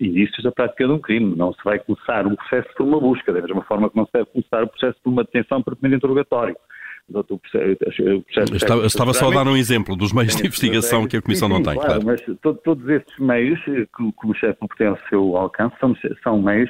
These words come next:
Speaker 1: para investigar suspeitas da prática de crime, quando essas suspeitas já têm alguma consistência e quando existem indícios, quando existe uma, um arguido ou quando existe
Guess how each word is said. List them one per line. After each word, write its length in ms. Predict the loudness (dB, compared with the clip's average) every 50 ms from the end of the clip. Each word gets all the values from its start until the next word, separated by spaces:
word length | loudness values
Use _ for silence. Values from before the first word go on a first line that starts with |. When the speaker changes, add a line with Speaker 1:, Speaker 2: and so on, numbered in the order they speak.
| -2 -2
Speaker 1:
para 220 | -2 0 0 2 0
investigar 600 | 0 -2 -4 -4 -4 -2 0 0 0 0 0 -2 -4 -10 -20 _ _ _ _ _ _ _ _ -20
suspeitas 480 | -20 -16 -4 -2 -2 -2 0 -2 -4 -4
da 80 | -4
prática 360 | -2 -2 -2 -4 -4 -6 -8 -8
de 60 | -6
crime, 220 | -2 -2 0 0 2
quando 240 | 2 2 2 2
essas 200 | 0 -2 -4 -8 -8
suspeitas 460 | -8 -6 -4 -4 -4 -2 -2 -4 -4 -4 -2
já 240 | -2 0 0 0
têm 260 | -2 -4 -4 -2 -2 0
alguma 280 | 0 2 2 0 0
consistência 600 | 0 0 -2 -2 -4 -4 -2 -2 -2 0 0 -2
e 40 | -2
quando 260 | 0 0 0 0 2
existem 480 | 0 2 2 2 2 0 -2 -6 -8 -4 -2
indícios, 480 | -2 0 0 0 0 0 -2 -6 -4
quando 200 | -2 0 2 2
existe 400 | 2 2 0 -2 -2 -6 -10 -10 -8 _
uma, 320 | 0 2 2 2 2 0 -2 0
um 160 | 0 2 2
arguido 400 | 2 0 2 2 2 2 2 0 -2 -8 -10 -10 -8 -8 -4 -4
ou 100 | -4 -2
quando 220 | 0 0 2 2
existe 240 | 2 2 2 0 -2